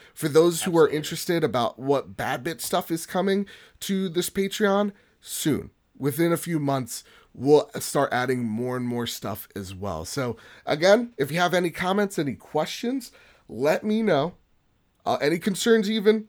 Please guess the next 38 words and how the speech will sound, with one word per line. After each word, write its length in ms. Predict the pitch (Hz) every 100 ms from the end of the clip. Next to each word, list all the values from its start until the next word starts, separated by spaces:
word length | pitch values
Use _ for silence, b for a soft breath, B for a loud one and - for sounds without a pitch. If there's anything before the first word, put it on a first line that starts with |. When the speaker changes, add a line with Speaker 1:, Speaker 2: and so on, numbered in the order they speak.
| -
Speaker 1:
let 340 | 107 139 160
me 160 | 185 185
know 300 | 160 151 170 b b b
at 340 | - 127 143 -
Speaker 2:
Mm-hmm. 60 | 120 113
Speaker 1:
the 80 | 139
Casa 320 | 143 147 139
de 80 | 143
Bad 260 | 139 131 117
Bit 160 | 120
Discord 600 | - 165 - 175 170 165 - B B
or 300 | - 113 -
at 220 | 120 135 -
P 160 | 160
S 140 | 139 -
Trophy 320 | 151 135 131
Room, 220 | 131 131
at 180 | 95 120
Mister 220 | 120 -
Badbit, 460 | 113 120 117 110 123
even 240 | 113 120 120
at 240 | 117 -
Who 140 | 131
Dat 180 | 123 120
Ninja 200 | 123 117 117
seventy-three 720 | 139 120 107 175 143 95 80 B B B
for 140 | 135 -
Speaker 2:
Yes, 80 | 156
Speaker 1:
any 100 | 170
Speaker 2:
sir. 120 | 185
Speaker 1:
comments 320 | 165 160 156
or 80 | 156
concerns. 560 | 139 120 139 104 80
We 60 | 95
wanna 380 | 107 110 107 107
nail 320 | 104 110 120 123
that 260 | 117 113 101
done 300 | 113 110